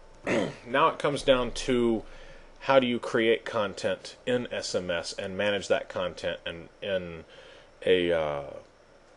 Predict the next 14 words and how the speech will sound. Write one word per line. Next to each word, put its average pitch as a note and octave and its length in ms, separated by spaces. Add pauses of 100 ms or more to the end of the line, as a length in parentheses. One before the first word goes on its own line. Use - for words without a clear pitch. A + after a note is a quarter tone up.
(680)
um, F#2 320
in G#2 140
T A2 180
F - 180
S? E2+ 180
Because - 380 (580)
what C#3 280
we've E3+ 200
typically A#3 440
done C3 180
as G#2 140
D A2 140
B G2+ 200
As, C3 240